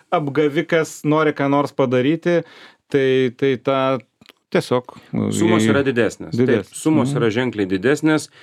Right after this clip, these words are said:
Speaker 2: E, vieną dalyką, ką galiu tikrai pasakyti visiems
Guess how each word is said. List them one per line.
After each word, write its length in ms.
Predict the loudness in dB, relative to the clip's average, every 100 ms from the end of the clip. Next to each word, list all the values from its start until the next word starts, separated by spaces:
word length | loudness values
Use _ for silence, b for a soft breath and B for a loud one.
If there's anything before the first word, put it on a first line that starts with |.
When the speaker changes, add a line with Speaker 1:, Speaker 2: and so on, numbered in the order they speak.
| B B
Speaker 2:
E, 380 | -2 0 2 2
vieną 300 | 2 2 2
dalyką, 340 | 2 2 0
ką 200 | -2 -6 0
galiu 300 | 0 2 -2
tikrai 360 | -6 -2 -2
pasakyti 640 | -2 -10 -10 -6 -4 -2 -4 -8 _ _ _ _ -20 -14 -10
visiems 720 | -8 -4 -2 -2 -6 -12